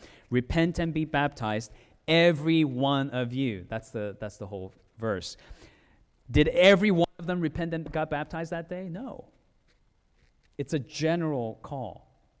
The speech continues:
Right? He's issuing a call to everyone generally, not speaking particularly or directly to those who have already experienced a heart change and already responded to the call.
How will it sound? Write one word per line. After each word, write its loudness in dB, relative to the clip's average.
Right? -20
He's -6
issuing -6
a -4
call -4
to -8
everyone -2
generally, -4
not -8
speaking -6
particularly -2
or 0
directly -2
to -4
those 0
who 0
have 0
already -2
experienced -8
a -6
heart -4
change -10
and -8
already -2
responded -6
to -12
the -8
call. -12